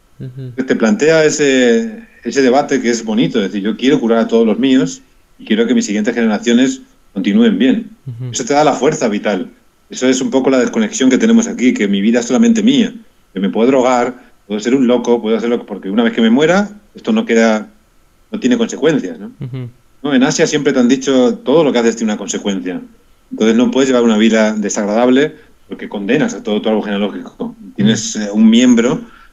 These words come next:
Speaker 2: de-, después tendrá que limpiar eso, tendrá que lucharlo.
Speaker 1: Ujú.
Speaker 2: Este es el, el debate que, que nos hace la soledad, digamos, que tenemos aquí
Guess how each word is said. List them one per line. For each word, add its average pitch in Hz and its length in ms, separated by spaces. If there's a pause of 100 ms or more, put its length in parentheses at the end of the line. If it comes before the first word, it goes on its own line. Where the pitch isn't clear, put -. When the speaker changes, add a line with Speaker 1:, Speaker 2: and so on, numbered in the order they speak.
(280)
Speaker 2:
de-, 98 260
después 117 420
tendrá 110 280
que 113 80
limpiar 110 340
eso, 143 360
tendrá 113 280
que 117 80
lucharlo. 131 680 (540)
Speaker 1:
Ujú. 127 180
Speaker 2:
Este 123 180
es 113 100
el, 117 120
el 110 180
debate 113 380
que, 110 140
que 107 100
nos 95 160
hace 117 280
la 107 80
soledad, 120 720
digamos, 113 420
que 104 100
tenemos 107 360
aquí 139 340